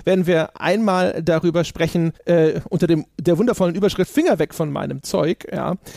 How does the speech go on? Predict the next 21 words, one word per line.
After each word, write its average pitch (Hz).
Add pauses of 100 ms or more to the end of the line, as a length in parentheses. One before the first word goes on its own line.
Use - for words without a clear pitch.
(160)
äh, 175
wenn 202
ich, 214
wenn 185
ich -
in 196
einem 185
Spiel 220
zum 156
Beispiel 147
mit 156
einem 160
Loot-System 190
konfrontiert 175
werde, 175
wie 170
neulich 170
in 160
God 170
of 151
War, 160